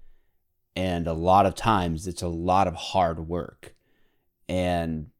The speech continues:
sometimes the work isn't even the right work. There's been mistakes made. There's been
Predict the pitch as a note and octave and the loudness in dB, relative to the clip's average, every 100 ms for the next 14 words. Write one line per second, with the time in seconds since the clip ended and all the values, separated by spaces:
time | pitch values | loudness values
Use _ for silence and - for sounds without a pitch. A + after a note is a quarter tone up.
0 | _ _ - A#2+ D3+ C#3+ G2+ F#2+ F#2 G2+ | _ _ -4 -2 2 2 2 -2 -2 0
1 | G2+ - A2+ G#2 G2 - G#2 F#2 G2 F2 | -2 -2 -2 -2 -4 -2 -4 -2 -2 -2
2 | E2 - _ _ _ _ G#2+ G2+ E2+ G#2+ | -4 -8 _ _ _ _ -2 0 2 2
3 | G2 - _ - E2+ F#2 D#2+ - F2+ F2 | 2 -2 _ -12 -2 0 0 -2 -8 -4
4 | F#2+ F#2+ F2 - G2 G#2 - D#2+ C#2+ A#1 | -2 0 -2 -6 -4 -6 -6 -12 -14 -16
5 | - - F2 F2 F2+ F2 D#2+ D#2+ | -18 -10 -8 -6 -6 -6 -6 -8